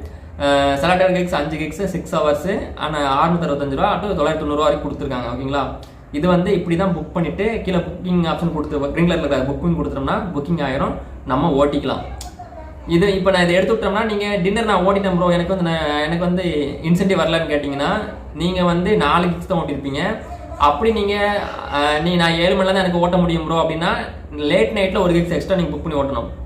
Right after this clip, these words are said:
பன்னெண்டு to ஒன்னு ஓட்டினீங்கன்னா அஞ்சு கிக்ஸ் வந்துரும். ஏன்னா உங்களுக்கு டைம் பாத்தீங்கன்னா நாலு, இந்த இருக்குல்ல, மூணு to நாலு வரைக்கும் டைம் இருக்கு கிக்ஸ், நீங்க வந்து இன்சென்டிவ் ஏர்ன் பண்ண,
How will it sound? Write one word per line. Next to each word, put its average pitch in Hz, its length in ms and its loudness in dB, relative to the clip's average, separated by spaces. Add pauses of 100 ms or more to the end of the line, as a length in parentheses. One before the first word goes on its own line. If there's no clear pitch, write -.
(120)
பன்னெண்டு 175 300 2
to 170 120 0
ஒன்னு 156 320 0
ஓட்டினீங்கன்னா 151 280 -2
அஞ்சு 151 240 -2
கிக்ஸ் 151 200 -4
வந்துரும். 127 240 -2
ஏன்னா 165 140 0
உங்களுக்கு 180 360 2
டைம் 208 220 0
பாத்தீங்கன்னா 185 420 -2 (380)
நாலு, 180 440 4 (400)
இந்த 156 160 -2
இருக்குல்ல, 147 360 -2
மூணு 208 180 2
to 196 120 0
நாலு 165 220 4
வரைக்கும் 160 300 0
டைம் 156 120 0
இருக்கு 156 200 0
கிக்ஸ், 156 460 -2
நீங்க 151 180 -4
வந்து 165 200 0
இன்சென்டிவ் 170 360 2
ஏர்ன் 151 160 0
பண்ண, 147 220 0